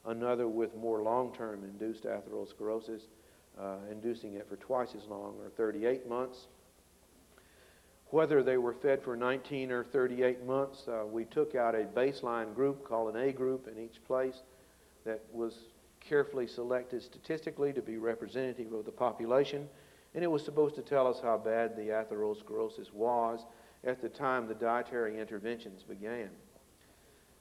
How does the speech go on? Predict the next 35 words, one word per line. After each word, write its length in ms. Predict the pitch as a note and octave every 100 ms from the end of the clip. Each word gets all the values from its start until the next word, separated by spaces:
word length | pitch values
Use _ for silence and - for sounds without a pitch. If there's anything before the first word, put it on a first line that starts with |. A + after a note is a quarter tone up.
| -
Then 200 | E3 F#3+
what 200 | F3+ C#3
we 140 | C3
did 240 | B2 C#3 C3+
was 160 | C#3
to 100 | D3
have 200 | C#3 C#3+
what 200 | C#3 D3
was 120 | C3
called 260 | - C3+ C3+
a 20 |
B 260 | A#2 C#3 D3+
group 300 | C#3+ C#3 C3+
and 80 | C3+
a 60 |
C 220 | D#3 D#3 C#3
group. 340 | B2 B2+ C3 - - - - -
The 100 | -
B 240 | A2+ D3+ F#3
groups 540 | D3 D3+ D3 D3+ - - -
were 340 | B2 B2+ B2 B2
maintained 640 | B2+ C#3+ C#3+ D3+ D3 C#3+ B2+
at 220 | A#2+ -
plasma 420 | - C#3+ C3+ B2+
cholesterol 580 | A#2+ C#3 D3 - C3 A#2+
concentrations 960 | A#2+ B2+ A2+ A2 A#2 B2+ B2 A#2 A2 G#2 - - -
that 160 | B2+ C3
we 160 | B2 A#2+
believed 560 | A#2 A#2+ C#3 D3+ C3
would, 160 | A#2 A#2 - - -
were 120 | A#2
bad 440 | G#2 B2+ C3 B2
for 120 | A#2+
human 300 | G#2+ C3 A#2 G#2
beings. 500 | C3 C#3 A#2 A#2+